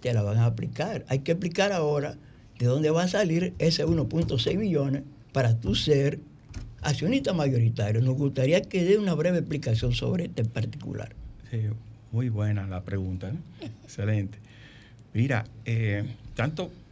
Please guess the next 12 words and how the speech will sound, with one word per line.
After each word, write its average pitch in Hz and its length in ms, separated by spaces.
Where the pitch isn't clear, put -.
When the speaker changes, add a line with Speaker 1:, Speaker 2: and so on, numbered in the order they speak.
Speaker 2:
los 139 180
sujetos 147 340
obligados, 110 460
por 117 260
indicaciones 113 640
de 135 100
la 101 80
ley 107 380
y 95 40
de 90 120
su 98 220
normativa, 104 600